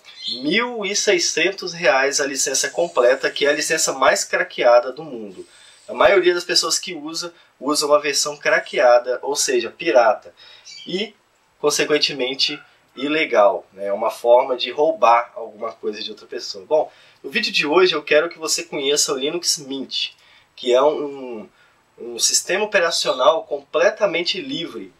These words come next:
Você pode até colaborar com eles dando dinheiro se você quiser, o que é ótimo. E não precisa de ser um valor alto, o valor que você der, você já está ajudando. E nesse, é, Linux Mint, ou Mint, como al-, alguns dizem,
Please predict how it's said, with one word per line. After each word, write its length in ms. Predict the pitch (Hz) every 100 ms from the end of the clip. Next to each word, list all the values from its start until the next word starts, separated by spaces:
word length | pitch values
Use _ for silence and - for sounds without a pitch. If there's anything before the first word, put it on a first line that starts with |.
| _ -
Você 180 | -
pode 220 | 175 180 180
até 180 | 202
colaborar 720 | 196 208 196 196 196 135 127
com 140 | - 123
eles 240 | 127 143
dando 240 | 143 156 147
dinheiro 400 | 175 151 139 147
se 100 | 156
você 180 | 156
quiser, 460 | 170 196 139 117 - - _ _
o 60 | -
que 160 | - 202
é 60 |
ótimo. 500 | 190 151 131 - - _ _ _ -
E 80 | 214
não 180 | 220
precisa 520 | - - - 151 165 165
de 100 | 147
ser 260 | - 156
um 60 | 151
valor 320 | 151 143 151
alto, 320 | 135 143 -
o 20 |
valor 300 | 110 - 160
que 60 | 175
você 260 | 180 - 170
der, 320 | 120 127 - _ -
você 180 | - 135
já 80 | 139
está 220 | - 135
ajudando. 580 | 143 165 123 117 104 - - - -
E 120 | 127 135
nesse, 600 | 139 220 269 - 214 - - -
é, 320 | 135 123 120
Linux 460 | 117 135 156 - -
Mint, 460 | 127 180 180 - - -
ou 160 | 123
Mint, 540 | 127 117 127 170 - -
como 220 | 120 113
al-, 120 | 110
alguns 480 | 101 107 - 110 104
dizem, 440 | - 175 196 117